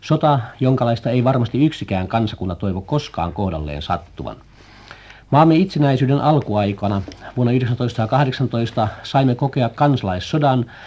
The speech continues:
jonka seurauksista osittain vielä nytkin kärsimme.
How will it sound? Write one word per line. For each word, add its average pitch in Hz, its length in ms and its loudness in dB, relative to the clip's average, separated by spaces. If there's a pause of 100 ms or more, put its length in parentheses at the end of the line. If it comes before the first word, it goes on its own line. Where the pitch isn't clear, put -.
(180)
jonka 135 220 4
seurauksista 123 640 0
osittain 117 460 0
vielä 117 180 2
nytkin 98 540 0 (160)
kärsimme. 78 640 -4